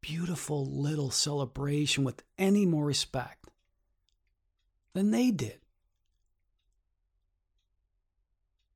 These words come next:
Going to the table of the Lord is done so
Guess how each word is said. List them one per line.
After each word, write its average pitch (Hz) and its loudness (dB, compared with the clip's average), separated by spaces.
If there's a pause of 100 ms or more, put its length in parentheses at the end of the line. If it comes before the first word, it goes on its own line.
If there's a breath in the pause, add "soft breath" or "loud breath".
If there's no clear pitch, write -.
(1400)
Going 233 2
to 196 -6
the 175 -4
table 175 -4
of 147 -4
the 147 -4
Lord 127 0
is 131 -2
done 143 0
so 113 -2